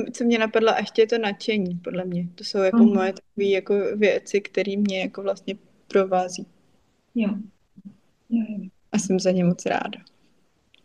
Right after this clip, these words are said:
Speaker 2: To je hezký. Nadšení. Posouvá člověka dál. <laughs> No, ehm, já bych se ráda zeptala, co pro tebe znamená životní rovnováha, jo? Protože to je, mm,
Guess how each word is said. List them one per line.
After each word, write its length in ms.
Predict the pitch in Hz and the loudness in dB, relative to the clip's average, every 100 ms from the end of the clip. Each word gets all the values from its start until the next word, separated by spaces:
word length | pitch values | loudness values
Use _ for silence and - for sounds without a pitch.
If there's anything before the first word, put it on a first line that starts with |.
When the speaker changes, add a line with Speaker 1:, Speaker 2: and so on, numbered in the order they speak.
| _ _ _ _ _ _ _ _ - - _ _ _ _ _ _ _ - | _ _ _ _ _ _ _ _ -20 -20 _ _ _ _ _ _ _ -6
Speaker 2:
To 60 | |
je 60 | 220 | -4
hezký. 460 | 196 - - 185 - - _ _ 180 | -4 -8 -12 -16 -18 -20 _ _ -18
Nadšení. 520 | 202 196 - 190 180 185 _ | -12 -10 -8 -6 -8 -10 _
Posouvá 560 | 196 185 220 202 185 185 | -10 -4 -2 -2 -4 -6
člověka 440 | - 196 185 185 | -6 -4 -4 -6
dál. 240 | 180 175 - _ - - | -8 -10 -14 _ -16 -8
<laughs> 80 | 190 190 - _ _ _ - - - - - - - _ 269 | -6 -8 -18 _ _ _ -20 -20 -18 -18 -18 -20 -20 _ 2
No, 540 | 277 285 247 196 196 220 | 4 4 2 0 -2 0
ehm, 480 | 214 208 208 202 196 | 2 2 0 -2 -2
já 140 | 233 | 0
bych 120 | 240 330 | 2 2
se 120 | 339 320 294 254 | 2 2 2 4
ráda 220 | 262 294 | 4 4
zeptala, 400 | 294 294 294 285 | 2 2 2 2
co 160 | 285 311 | 2 2
pro 100 | 320 | 4
tebe 260 | 320 311 302 | 4 6 6
znamená 420 | 285 277 269 269 | 8 6 6 6
životní 440 | 262 254 262 254 | 6 4 6 6
rovnováha, 640 | 247 220 233 196 175 - - | 6 2 0 0 -6 -10 -16
jo? 180 | 180 226 | -12 -8
Protože 240 | 240 233 247 | -6 -4 -2
to 100 | 247 | 0
je, 240 | 233 233 | 2 0
mm, 380 | 226 220 220 | -4 -10 -12